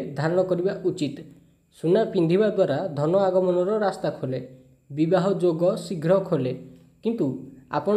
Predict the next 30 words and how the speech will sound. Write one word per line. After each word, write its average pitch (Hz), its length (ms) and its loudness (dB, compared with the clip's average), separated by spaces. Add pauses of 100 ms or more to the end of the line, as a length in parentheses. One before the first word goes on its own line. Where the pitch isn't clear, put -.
(120)
ଅନେକ 185 280 2
ଦେଖିଥିବେ 190 540 0
ଯେ 147 200 -2
ଲୋକେ 180 440 0 (200)
କଇଁଚ 170 320 0 (100)
ମୁଦି 175 340 2 (300)
ହାତରେ 185 420 0 (300)
ପିନ୍ଧି 156 340 0
ଦିଅନ୍ତି, 180 400 2 (460)
ଯାହାକି 165 360 -2 (120)
ଠିକ୍ 226 240 -2
ନୁହେଁ। 143 280 2 (480)
ସୁନା 185 340 2
ରୂପାକୁ 208 520 0 (460)
ଛାଡ଼ିଦେଲେ 170 560 2 (600)
ବାକି 143 440 -2
କୌଣସି 202 440 2
ମେଟାଲର 185 500 2 (180)
କଇଁଚ 170 300 0
ମୁଦି 175 380 2 (200)
ପିନ୍ଧିଲେ 185 420 0
କିଛି 208 260 -4
ଲାଭ 151 280 0
ନାହିଁ। 127 220 0 (380)
କିନ୍ତୁ 208 240 0
ଯଦି 170 260 0
ସୁନା 185 360 0
କିମ୍ବା 196 280 0
ରୂପା 170 280 0
ମେଟାଲର 190 420 0